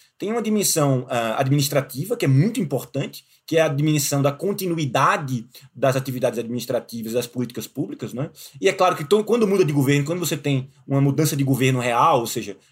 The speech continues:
de poder real, de um partido pra outro, de uma fo-, de uma, ah, força política, ah, tendência política pra outra,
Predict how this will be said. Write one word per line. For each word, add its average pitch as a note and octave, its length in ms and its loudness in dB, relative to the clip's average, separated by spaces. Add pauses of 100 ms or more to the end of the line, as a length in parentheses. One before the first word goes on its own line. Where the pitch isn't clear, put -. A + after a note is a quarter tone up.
de C3 80 0
poder C3+ 380 2
real, B2+ 540 2 (200)
de C3 80 2
um C#3+ 80 4
partido C3+ 320 -2
pra A#2+ 160 -2
outro, C3 460 0
de B2+ 60 -2
uma C#3 100 2
fo-, D#3 260 -6
de C#3 320 -8
uma, C#3 380 2 (400)
ah, A2 180 0
força D3+ 460 -2
política, C3+ 640 -4
ah, A2 520 -4 (100)
tendência D3 420 2
política C3 360 -4
pra F#3 180 0
outra, G3+ 340 0